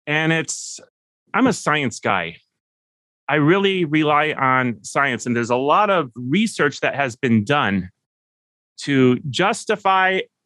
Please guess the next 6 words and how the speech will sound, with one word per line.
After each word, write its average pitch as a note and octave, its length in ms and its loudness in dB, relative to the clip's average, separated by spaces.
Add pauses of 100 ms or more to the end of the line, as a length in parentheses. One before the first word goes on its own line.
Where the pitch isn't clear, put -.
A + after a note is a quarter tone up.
(140)
a C#3+ 80 -6
position E3 800 0
that F#3 140 0
you're D#3 120 0
teaching F3 600 -4 (680)
that E3 320 0